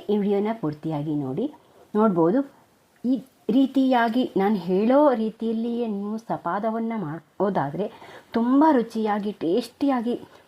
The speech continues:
ಪ್ರಸಾದ ಬ-, ಮಾಡಬಹುದು. ಇದು ಹವ್ಯಕ ಮನೆಯಲ್ಲಿ ಮಾಡುವಂಥ ಪ್ರಸಾದ, ಹ-, ಸತ್ಯನಾರಾಯಣ ಪ್ರಸಾದ ಆಗಿರುತ್ತೆ. ನೋಡ್ಬೋದು, ಯಾವುದಾದ್ರೂ ಒಂದು ಅಳತೆಯಲ್ಲಿ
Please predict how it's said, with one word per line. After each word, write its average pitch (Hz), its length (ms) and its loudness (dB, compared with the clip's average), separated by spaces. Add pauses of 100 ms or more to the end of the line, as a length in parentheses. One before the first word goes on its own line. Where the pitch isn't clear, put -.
ಪ್ರಸಾದ 180 380 0 (120)
ಬ-, 135 140 -6 (280)
ಮಾಡಬಹುದು. 160 1400 -2 (520)
ಇದು 370 160 2 (180)
ಹವ್ಯಕ 277 380 2 (160)
ಮನೆಯಲ್ಲಿ 208 400 -2 (100)
ಮಾಡುವಂಥ 180 520 -2 (1300)
ಪ್ರಸಾದ, 165 520 0 (420)
ಹ-, - 120 -10 (260)
ಸತ್ಯನಾರಾಯಣ 180 840 2 (340)
ಪ್ರಸಾದ 147 480 -2
ಆಗಿರುತ್ತೆ. 147 480 -2 (480)
ನೋಡ್ಬೋದು, 196 500 4 (140)
ಯಾವುದಾದ್ರೂ 240 540 2 (120)
ಒಂದು 208 220 -2 (160)
ಅಳತೆಯಲ್ಲಿ 247 500 0